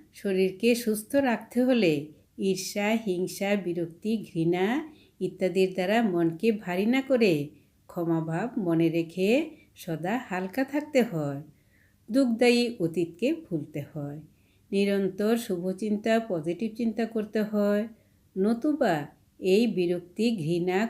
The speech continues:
ক্রোধ ইত্যাদি মনে জমতে জমতে একদিন টিউমার রূপে বা অন্য কোনো অসুখ রূপে শরীরে প্রকাশ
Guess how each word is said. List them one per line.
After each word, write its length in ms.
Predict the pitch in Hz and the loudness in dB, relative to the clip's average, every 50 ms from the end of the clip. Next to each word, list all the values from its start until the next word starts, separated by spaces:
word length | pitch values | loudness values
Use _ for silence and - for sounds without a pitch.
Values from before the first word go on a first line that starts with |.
| 233 | -4
ক্রোধ 400 | - 180 175 180 196 233 240 233 - - | -4 -4 -2 0 2 0 0 -2 -4 -8
ইত্যাদি 440 | 180 - - - 185 175 170 226 240 | -10 -10 -6 -6 -4 -2 0 0 0
মনে 400 | 233 190 170 170 170 190 220 233 | 2 2 2 2 2 2 0 0
জমতে 460 | 190 208 190 190 196 190 190 254 254 | 0 0 0 0 -2 -2 -4 -4 -2
জমতে 600 | 262 302 302 294 285 - 226 180 160 147 147 - - - _ _ _ _ _ | 0 2 2 2 2 4 2 2 2 2 -2 -6 -12 -20 _ _ _ _ _
একদিন 560 | - 180 170 160 160 151 - 220 262 359 - - | -6 -6 -6 -6 -6 -4 -2 -2 0 -2 -2 -4
টিউমার 400 | - 175 165 156 160 170 170 175 | -2 -2 0 0 0 0 -2 -2
রূপে 480 | 180 214 208 214 226 220 233 269 320 339 - - - - _ _ _ - | -2 -4 -2 2 4 4 6 6 4 2 -2 -8 -20 -20 _ _ _ -2
বা 120 | 277 311 | 0 0
অন্য 480 | 302 302 - 202 185 185 185 185 180 175 | 0 -2 -2 -2 0 0 0 0 0 -2
কোনো 420 | 180 170 170 208 294 311 311 - | -2 -2 0 2 0 0 0 -4
অসুখ 360 | - 160 156 - 180 170 - 190 | -8 -8 -8 -8 -12 -10 -6 -4
রূপে 300 | 185 185 - 262 311 330 | -4 -2 0 0 0 0
শরীরে 500 | 320 - 175 151 151 147 147 185 247 320 | -2 -4 -6 -6 -4 -4 -4 -4 -4 -4
প্রকাশ 560 | 311 - 160 147 147 - 170 226 - - | -4 -6 -8 -8 -8 -6 -6 -6 -6 -8